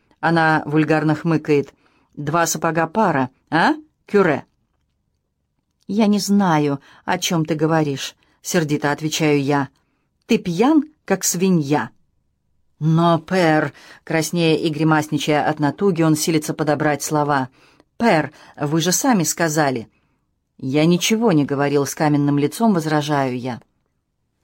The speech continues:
Он вновь открывает рот, как несчастная рыба на обнажившемся берегу Танна после отлива в летнюю пору. "Ничего".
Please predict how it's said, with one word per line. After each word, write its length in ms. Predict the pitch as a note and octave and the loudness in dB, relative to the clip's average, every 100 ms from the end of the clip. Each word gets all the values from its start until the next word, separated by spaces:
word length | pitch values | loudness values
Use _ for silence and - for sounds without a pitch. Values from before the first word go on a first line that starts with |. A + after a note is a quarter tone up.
| _ - | _ 0
Он 180 | D4 | 2
вновь 240 | C4+ C4 G#3 | 4 4 2
открывает 560 | G3 G#3 G3 F#3 F3 | -2 -2 2 2 2
рот, 320 | A3 C#4 B3+ - - - | 2 2 0 -4 -20 -12
как 180 | - F#3+ | -6 -2
несчастная 600 | G3+ F#3+ G3+ F#3+ G3 G3 | 0 2 0 0 2 2
рыба 420 | G#3 G#3 D3 C#3 - - - | 4 2 2 0 -2 -14 -6
на 180 | E3 D#3+ | 0 0
обнажившемся 720 | D3 D#3 D#3 F#3+ - D#3+ - | 2 2 2 -2 -2 -4 -2
берегу 360 | D#3 D#3 D3 D#3+ | 0 0 0 -2
Танна 560 | D#3+ G3+ E3+ C#3+ C#3 | -2 0 2 2 0
после 340 | C3+ C#3+ - D3 | -2 -4 -2 -2
отлива 380 | C#3+ F#3 G#3+ F3+ | 0 0 2 2
в 80 | |
летнюю 400 | E3 D#3 D#3+ D#3+ | 2 0 0 -2
пору. 460 | D#3+ D#3+ C#3+ B2 A2+ _ _ _ _ _ _ - | -2 -2 -2 -2 -10 _ _ _ _ _ _ -8
"Ничего". 800 | C3+ E3 E3+ - F#3 E3+ F3 | -2 -2 -2 -2 -2 0 -2